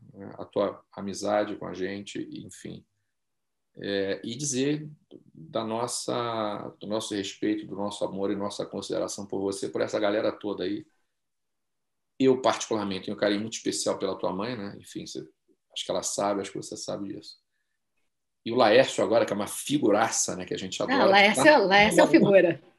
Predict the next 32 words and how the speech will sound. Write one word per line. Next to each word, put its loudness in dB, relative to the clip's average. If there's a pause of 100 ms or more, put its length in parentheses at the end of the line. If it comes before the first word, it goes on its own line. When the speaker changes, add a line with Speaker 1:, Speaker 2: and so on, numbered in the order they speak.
(200)
Speaker 1:
E 0
tá 10
na 6
nossa 4
turma 4
um 6
do -2
treinamento 2
online, 4
né, -6
cara? -6
Que -4
é 2
uma 0
Speaker 2:
Sim. 4
Speaker 1:
figuraça, 4
um 0
cara 4
muito -4
inteligente, -2
muito -4 (400)
divertido, 0
enfim. -10 (500)
Um -8
Speaker 2:
Ele 0
tem 8
umas 10
tiradas 8
que -2
são 2
só 6
dele. 6